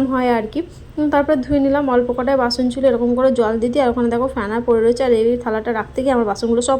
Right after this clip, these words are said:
পড়ে যাচ্ছিল। তো যাই হোক, ঠিক করে রেখে দিলাম। তো ফ্রেন্ডস, দেখো এখন টাইম হচ্ছে এগারোটা চুয়াল্লিশ, আর এতক্ষণে আমি বাসন টাসন ধুয়ে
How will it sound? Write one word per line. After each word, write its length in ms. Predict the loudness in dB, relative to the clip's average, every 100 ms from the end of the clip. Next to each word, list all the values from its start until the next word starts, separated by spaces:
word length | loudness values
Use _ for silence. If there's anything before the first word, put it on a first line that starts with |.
| 0
পড়ে 140 | 0 0
যাচ্ছিল। 300 | -4 -6 -8 -10 -16 -20 -16 -4
তো 60 | 0
যাই 120 | 2 2
হোক, 100 | 2 0 -6
ঠিক 120 | -6 0
করে 140 | 2 4
রেখে 180 | 2 0
দিলাম। 180 | 0 -2 -4 -6
তো 60 | -6 0
ফ্রেন্ডস, 260 | 0 0 -2 -2
দেখো 180 | 0 -2 -2
এখন 160 | -4 -2 0
টাইম 160 | 0 -2
হচ্ছে 180 | -4 0 0
এগারোটা 280 | 0 -6 -6
চুয়াল্লিশ, 380 | -4 -4 -4 -4 0
আর 60 | 0 0
এতক্ষণে 340 | -2 -6 -4 -2
আমি 120 | -2 -4 -10 -18 -18 -16 -16 -16 -18 -18 -18 -18 -18 -18 -18 -18 -16 -14 -6
বাসন 260 | -4 -4 -4 -6
টাসন 240 | -6 -8 -2
ধুয়ে 180 | 2